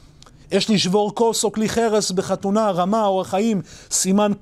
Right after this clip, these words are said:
ק-, סימן תקס סעיף קטן ב'. ההלכה הזאת כמובן נשנית על מאה, שני המעשים המסופרים בגמרא מסכת ברכות,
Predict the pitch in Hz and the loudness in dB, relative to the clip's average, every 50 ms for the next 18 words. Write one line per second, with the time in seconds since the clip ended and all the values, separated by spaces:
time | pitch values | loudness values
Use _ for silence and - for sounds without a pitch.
0 | - - 226 208 180 190 - - 214 208 208 202 - 233 220 214 - - - 233 | -6 -6 -2 0 0 0 0 0 0 0 0 0 0 0 0 0 -2 -6 -6 -4
1 | 196 - - 233 220 214 214 196 - 208 214 - - 214 - 214 202 196 190 214 | -2 -2 0 0 0 0 0 -2 -2 -4 -4 -2 -2 -2 0 0 0 0 2 0
2 | 226 196 156 - - - - - - - - - 147 170 180 - 202 202 180 202 | 0 -2 -4 -8 -16 -20 -20 -20 -20 -14 -6 -2 0 0 2 2 0 0 0 0
3 | 196 202 202 196 190 175 208 202 196 - - 214 202 208 202 190 202 208 202 190 | -2 0 -2 -2 0 0 0 0 0 0 0 -2 0 0 0 0 2 0 0 0
4 | - 208 202 196 196 190 180 - 226 208 202 190 190 - - 190 - 185 196 202 | 0 -2 -2 0 0 0 0 0 -2 -2 -2 -2 -2 -2 -4 -2 -2 -2 0 2
5 | 202 185 180 190 185 196 190 185 - - 202 196 190 180 185 175 - 220 214 208 | 0 2 2 0 0 0 0 0 0 0 0 0 0 0 -2 0 0 -2 -2 -2